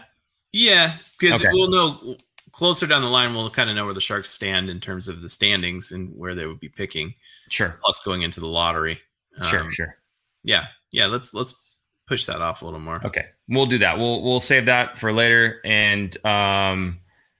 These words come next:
Speaker 2: the Seattle draft, I don't think Kane's going anywhere. Kane has trade value. They wouldn't just let him walk. Uh, so they would trade him, if anything else.
Speaker 1: It's more of
Speaker 2: Okay.
Speaker 1: the potential of getting rid of a seven million dollar salary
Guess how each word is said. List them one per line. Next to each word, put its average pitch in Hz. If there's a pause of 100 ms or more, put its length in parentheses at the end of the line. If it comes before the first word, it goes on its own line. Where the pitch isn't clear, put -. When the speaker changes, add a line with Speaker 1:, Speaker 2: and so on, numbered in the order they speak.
Speaker 2:
the 120
Seattle 127
draft, 120
I 107
don't 110
think 104
Kane's 101
going 101
anywhere. 101
Kane 131
has 120
trade 104
value. 92
They 90
wouldn't 95
just 90
let 92
him 87
walk. 78 (120)
Uh, 87
so 90
they 92
would 92
trade 90
him, 87
if 85
anything 82
else. - (240)
Speaker 1:
It's -
more 117
of 101 (220)
Speaker 2:
Okay. 95
Speaker 1:
the 80 (420)
potential 101
of -
getting 95
rid 87
of 76
a 78
seven 87 (120)
million 85
dollar 69
salary -